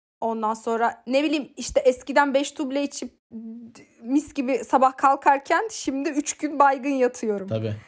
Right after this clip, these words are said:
Speaker 1: Ya, o biraz üzücü yani.
Speaker 2: Evet ya onu, onu hissetmek cidden ilginçmiş. Ben de mesela dediğin şeyleri yaşıyorum yani bu işte. Ya ben şu anki beslenme s-, stilime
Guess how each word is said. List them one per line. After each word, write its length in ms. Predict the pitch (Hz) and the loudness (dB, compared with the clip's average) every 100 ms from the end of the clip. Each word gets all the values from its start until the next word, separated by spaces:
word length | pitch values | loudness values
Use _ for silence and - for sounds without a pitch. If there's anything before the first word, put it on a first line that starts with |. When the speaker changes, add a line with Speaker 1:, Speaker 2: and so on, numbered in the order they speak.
| - | -2
Speaker 1:
Ya, 60 | - - | -2 4
o 180 | 220 330 | 2 4
biraz 240 | 339 349 | 2 0
üzücü 340 | 277 254 233 247 | -4 -6 -4 -2
yani. 360 | 208 185 185 185 | -2 -4 -8 -2
Speaker 2:
Evet 300 | 214 233 185 | 0 0 2
ya 160 | 214 208 | 2 2
onu, 140 | 208 202 | -2 -4
onu 180 | 180 185 | 0 2
hissetmek 580 | 202 185 202 202 208 185 | 2 0 -2 -2 -6 -6
cidden 260 | 202 208 202 | -6 -4 -2
ilginçmiş. 520 | 196 214 208 170 - | -2 -2 -2 -4 0
Ben 200 | 165 180 | 2 2
de 60 | |
mesela 440 | 185 180 156 151 151 | 0 2 2 2 -2
dediğin 240 | 147 156 | -2 -2
şeyleri 600 | 160 165 156 160 160 160 | 0 -2 0 -2 -2 -2
yaşıyorum 420 | 156 151 175 160 | -2 -2 -4 -4
yani 220 | 139 131 127 | -4 -2 -2
bu 140 | 139 | -2
işte. 280 | 131 147 131 - - - | -2 -2 -4 -8 -20 -8
Ya 120 | 120 123 | -2 2
ben 160 | 151 | 2
şu 160 | 165 185 | 2 4
anki 460 | 190 190 196 196 - | 4 4 -2 -4 -2
beslenme 480 | 143 143 175 160 185 | -2 0 0 2 2
s-, 160 | 185 - - | 0 -4 -12
stilime 680 | - - 151 151 143 123 123 | -12 -2 0 2 0 -2 -6